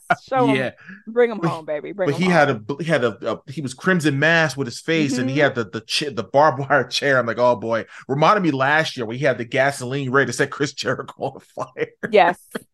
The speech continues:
Speaker 2: He came down ready to go, and it just
Speaker 1: Yeah.
Speaker 2: didn't happen.
Speaker 1: Yeah,
Speaker 2: Yeah.
Speaker 1: Eddie,
Speaker 2: <laughs>
Speaker 1: yeah, eh, listen, everybody, every, every,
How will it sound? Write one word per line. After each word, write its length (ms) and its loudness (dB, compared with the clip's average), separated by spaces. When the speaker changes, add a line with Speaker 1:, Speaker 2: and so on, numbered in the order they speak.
Speaker 2:
He 100 -4
came 300 -2
down 260 4
ready 200 2
to 60 -2
go, 380 0
and 100 -2
it 120 4
just 180 2
Speaker 1:
Yeah. 80 6
Speaker 2:
didn't 120 -4
happen. 560 -12
Speaker 1:
Yeah, 140 2
Speaker 2:
Yeah. 200 8
Speaker 1:
Eddie, 920 4
Speaker 2:
<laughs> 0 -
Speaker 1:
yeah, 300 2
eh, 100 -4
listen, 400 0
everybody, 600 2
every, 320 4
every, 460 6